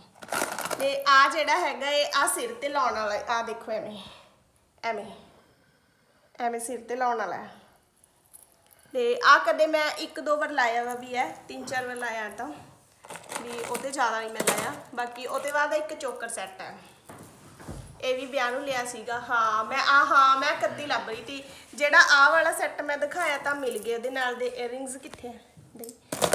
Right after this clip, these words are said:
ਮਿਲ ਗਏ ਉਹਦੇ ਨਾਲ ਦੇ ਈਅਰਿੰਗਸ। ਆਹ ਮੈਂ ਕਹਿ ਰਹੀ ਤੀ, ਮੈਂ ਕਿਹਾ ਮੈਂ ਜਦ ਲੱਭ ਕੇ ਫਿਰ ਦਿਖਾਊਂਗੀ। ਆਹ ਦੇਖੋ, ਇਹਦੇ ਨਾਲ ਦੇ ਆਹ ਵਾਲੇ ਆ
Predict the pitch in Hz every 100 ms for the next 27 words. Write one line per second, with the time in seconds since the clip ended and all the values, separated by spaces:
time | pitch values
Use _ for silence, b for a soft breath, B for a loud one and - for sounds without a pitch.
0 | - 262 254 233 247 240 277 254 240 233
1 | 233 254 262 254 240 240 269 240 202 208
2 | 262 262 254 262 254 247 240 233 196 233
3 | 254 262 233 247 277 262 202 208 - 277
4 | 285 B B B B B 233 226 208 -
5 | - 254 240 277 277 269 247 226 247 233
6 | 190